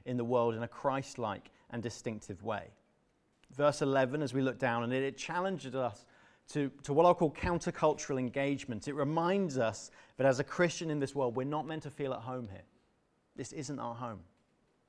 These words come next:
What he's saying is we aren't just to go along with the world.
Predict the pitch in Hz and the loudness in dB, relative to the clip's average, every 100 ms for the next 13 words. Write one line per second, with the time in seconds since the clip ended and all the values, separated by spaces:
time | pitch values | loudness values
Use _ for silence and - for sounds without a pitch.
0 | _ _ _ _ _ _ _ - 185 196 | _ _ _ _ _ _ _ 2 4 4
1 | - 190 175 143 127 151 180 165 170 165 | 2 2 2 0 0 0 0 -2 -6 0
2 | 156 143 143 147 135 113 123 139 131 104 | 2 2 2 0 -4 -4 -4 -2 0 -2
3 | 98 | -6